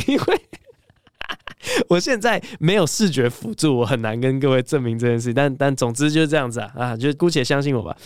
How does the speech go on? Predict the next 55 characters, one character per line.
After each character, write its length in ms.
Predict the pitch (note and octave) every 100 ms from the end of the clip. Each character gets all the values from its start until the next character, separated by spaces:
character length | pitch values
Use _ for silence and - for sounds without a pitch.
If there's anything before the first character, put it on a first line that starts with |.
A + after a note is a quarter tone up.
| -
这 120 | F#3+
个 140 | E3
的 100 | C3 A#2+
关 240 | D3 C#3+
键 200 | D3 C#3
字， 180 | C3+ B2+
如 140 | B2
果 80 | B2+
你 100 | A#2+
想 160 | A#2 G#2+
要 60 |
去 120 | G#2+
了 180 | A#2+ G#2
解 100 | G#2+
的 100 | G#2
话， 160 | A#2 A2
叫 140 | A#2
做 100 | A#2+
stable 560 | A#2 - A#2 A#2 A#2+ A#2
marriage 400 | A2 G#2 G#2+ - -
problem， 460 | G#2 F2+ G2+ E2 - _
稳 240 | A#2+ A2
定 240 | A2+ C3 A2+
的 380 | G2 E2 C2+ G#1
婚 260 | - - G#2+
姻 320 | G2 G2+ G#2 A#2+ _
的 200 | - G2+
问 180 | C#3 C3+
题。 280 | A2+ G#2 - _
好， 220 | - C3+ - - -
那 260 | F#3 F3 - - _
为 160 | - A#3+
了 140 | F#3+ B2
解 320 | - A2+ G2
开 300 | - C#3 D3
这 140 | D3+
个 480 | D3 A2+ F2 F2 - - _ _
同 180 | A#2+ C#3
性 140 | A3+
恋 120 | F3+
的 60 | A2
问 200 | A#2+ G2
题， 180 | - - _ _ _ -
其 160 | -
实 60 | A3
我 120 | D#3
觉 100 | A2
得 60 | A2+
双 180 | A#2+
性 140 | B2 A#2+
恋， 100 | - -
反 120 | D#3
正 80 | A3
就 120 | F#3+
是 220 | G3+ G3